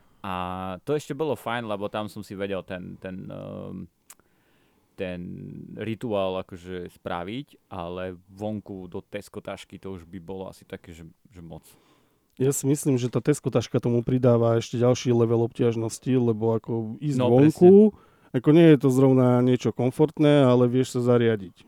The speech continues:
Speaker 2: chápeš?
Speaker 1: <laughs>
Speaker 2: A, ale keď máš manevrovať ešte do Tesco sáčku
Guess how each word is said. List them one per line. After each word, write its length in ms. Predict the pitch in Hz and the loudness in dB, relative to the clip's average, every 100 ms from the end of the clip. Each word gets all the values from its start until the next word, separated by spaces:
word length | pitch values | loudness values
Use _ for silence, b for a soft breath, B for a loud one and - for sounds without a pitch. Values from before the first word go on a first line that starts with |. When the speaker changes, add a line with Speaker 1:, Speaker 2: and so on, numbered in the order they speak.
| _ | _
Speaker 2:
chápeš? 400 | - 90 - - _ _ - | -16 -14 -16 -18 _ _ -14
Speaker 1:
<laughs> 680 | - 127 - - - _ - | -12 -14 -16 -20 -20 _ -2
Speaker 2:
A, 100 | 120 117 117 117 117 120 | 2 4 4 4 2 2
ale 180 | 117 117 117 120 | 2 2 2 2
keď 140 | - 127 | 0 0
máš 180 | 120 | 0
manevrovať 560 | 131 151 156 127 117 117 | 2 4 6 4 2 0
ešte 160 | 113 123 | -2 -4
do 140 | 110 | -2
Tesco 340 | - 151 - | -2 -2 -4
sáčku 480 | - 113 - - - | 0 -2 -2 -12 -18